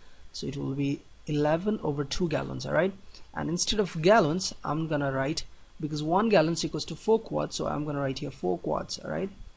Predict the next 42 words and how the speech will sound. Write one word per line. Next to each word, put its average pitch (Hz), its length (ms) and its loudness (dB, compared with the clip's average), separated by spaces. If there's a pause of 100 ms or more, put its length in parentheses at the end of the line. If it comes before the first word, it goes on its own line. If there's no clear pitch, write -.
(760)
four 147 240 -2
quarts. - 480 -8 (540)
And 131 440 -2
in 143 180 -4
next 196 260 -4
step, 143 280 -2 (320)
uh, 151 280 0
though 196 200 6
I'm 196 180 6
telling 196 220 2
you 180 60 2
here 160 260 4
step 175 260 0
by 147 100 2
step, 175 300 -2
but 156 140 -2
you 156 80 0
can 165 140 0
do 160 140 4
very 147 220 0
fast, 139 380 -2
you 143 60 -6
know. 175 160 -2 (380)
So - 120 -6
eleven 160 280 4
over 202 160 4
two 190 300 0
times 156 400 0
four, 160 460 0 (380)
and 139 540 0
since 175 240 0
one 180 280 0
quart 175 240 2
equals 151 220 -2
to 156 100 -4
thirty-two 185 380 0
ounces, 143 340 -2
so 147 280 -4
I'm 143 180 -4
gonna 139 160 -4
now 135 200 -2
write 139 320 -2